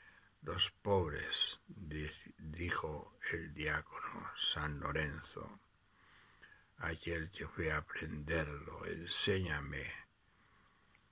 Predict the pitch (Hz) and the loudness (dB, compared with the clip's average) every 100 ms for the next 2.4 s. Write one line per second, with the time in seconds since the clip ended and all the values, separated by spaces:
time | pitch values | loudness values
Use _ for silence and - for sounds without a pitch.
0 | - - 98 92 - 85 92 - 120 101 | -10 2 4 4 2 2 4 10 12 12
1 | 82 73 - 73 76 73 73 76 76 - | 8 2 -2 0 0 0 0 0 0 -2
2 | - - - | -4 -4 -2